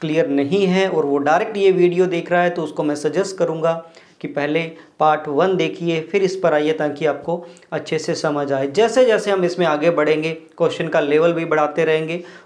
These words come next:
और सभी type wise question हम इसमें include करेंगे।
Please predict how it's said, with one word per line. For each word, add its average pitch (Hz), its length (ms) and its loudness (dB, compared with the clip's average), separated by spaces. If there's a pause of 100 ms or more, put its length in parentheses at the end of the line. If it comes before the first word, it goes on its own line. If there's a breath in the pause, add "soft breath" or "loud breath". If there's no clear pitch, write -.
और 156 140 0
सभी 165 320 0
type 156 300 0
wise 143 240 -2
question 147 440 -6 (240)
हम 151 160 -2
इसमें 151 280 -6
include 151 340 -4
करेंगे। 131 420 -8